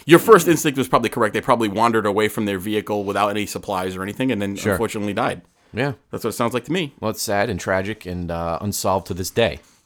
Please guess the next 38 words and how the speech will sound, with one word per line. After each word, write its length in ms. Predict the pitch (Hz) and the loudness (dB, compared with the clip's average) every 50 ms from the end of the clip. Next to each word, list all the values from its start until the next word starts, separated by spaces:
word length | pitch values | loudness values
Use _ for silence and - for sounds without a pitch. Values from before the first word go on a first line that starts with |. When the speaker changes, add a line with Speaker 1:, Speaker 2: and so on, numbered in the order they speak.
| _ - | _ -4
Speaker 1:
Yes, 160 | 160 127 - | -4 -2 -2
but 160 | - 196 196 - - | -2 -4 -2 2 4
I, 160 | 233 294 - - | 4 4 4 2
I 120 | - 220 | 2 2
think 180 | - 359 254 175 | 2 2 0 -2
it's 140 | - - | -4 -2
funny, 260 | - 170 170 165 143 - | 2 2 2 2 2 2
not 200 | 123 120 - - | 0 0 0 0
funny. 180 | 120 104 92 98 | -2 -2 -2 -2
I 60 | 110 | -2
think 160 | 151 135 127 | -2 -4 -4
it's 100 | - - | -4 -4
interesting, 420 | - 123 - 120 - - 107 98 | -6 -6 -6 -6 -4 -4 -4 -2
the, 180 | 92 92 90 107 | -4 -4 -6 -6
the 140 | - 95 92 | -8 -10 -8
whole 200 | - 113 101 87 | -6 -6 -6 -6
paranormal 500 | - - 113 104 98 98 95 95 98 95 | -4 -4 -2 -2 0 -2 -2 -4 -4 -4
aspect 380 | 98 101 - - 107 95 - 104 | -6 -6 -6 -4 -6 -6 -6 -6
of 100 | 95 95 | -6 -6
it, 120 | 92 92 | -8 -10
because 280 | 95 - 107 92 - - - - - - _ _ _ _ _ _ _ _ - | -8 -8 -8 -8 -8 -10 -18 -20 -20 -20 _ _ _ _ _ _ _ _ -12
people, 400 | - 208 185 208 165 - - - - _ _ _ _ _ _ | -10 0 2 2 2 2 0 -6 -20 _ _ _ _ _ _
people 240 | - 233 220 214 - | -2 2 4 4 4
try 180 | - - 175 156 | 6 8 8 8
to 60 | 139 | 8
find 460 | - - 156 139 135 131 127 120 110 - | 6 4 4 4 6 6 4 2 0 -2
an 140 | - 113 110 | -2 -2 -4
excuse 440 | 104 - - - - 131 123 117 - | -4 -4 -8 -6 -4 -2 -2 -2 -2
for 160 | - 120 - | -2 -2 0
everything, 540 | 104 107 104 117 113 127 123 123 127 135 135 - _ _ _ _ _ _ _ _ - | 0 0 0 0 0 0 0 0 -2 -2 -6 -10 _ _ _ _ _ _ _ _ 2
and 400 | 120 127 120 117 113 113 104 - - _ _ _ _ _ _ _ _ _ _ - | 4 6 6 6 6 2 -2 -6 -10 _ _ _ _ _ _ _ _ _ _ -2
they're, 200 | 113 135 135 - | 2 2 2 4
they're 160 | 123 127 123 | 2 2 0
trying 280 | - - 156 139 131 131 | 2 2 2 2 2 2
to 80 | - - | -2 -8
pin 260 | - - 160 139 131 | -6 -4 0 0 2
it 100 | 123 120 | 2 2
on, 400 | 110 107 104 101 98 90 85 | 2 2 0 -2 -4 -6 -8